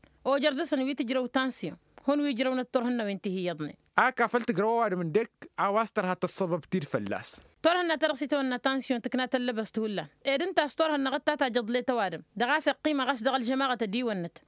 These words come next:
Speaker 1: السنة تجرها مغاس تفال تيفيلت. أدنى تيضا فلي جاوين هرتا دوغا لناوا.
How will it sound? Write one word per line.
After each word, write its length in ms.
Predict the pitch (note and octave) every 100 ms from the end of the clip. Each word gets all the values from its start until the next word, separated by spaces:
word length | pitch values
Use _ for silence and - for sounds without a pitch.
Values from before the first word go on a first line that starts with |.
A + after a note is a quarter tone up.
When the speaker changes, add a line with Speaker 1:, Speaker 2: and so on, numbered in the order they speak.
| -
Speaker 1:
السنة 320 | A#3+ C#4+ C#4
تجرها 360 | - C4+ B3 A3+
مغاس 360 | G#3+ B3 - _
تفال 360 | - - A#3 G#3
تيفيلت. 480 | A#3 G#3 - - - - _
أدنى 300 | - C4 D#4 C#4
تيضا 300 | D4 C#4 C4+
فلي 220 | D4+ C#4
جاوين 300 | B3 C#4 C#4
هرتا 300 | C4+ C4 B3+
دوغا 300 | C4+ C#4 G#3+
لناوا. 380 | G#3 A#3 A#3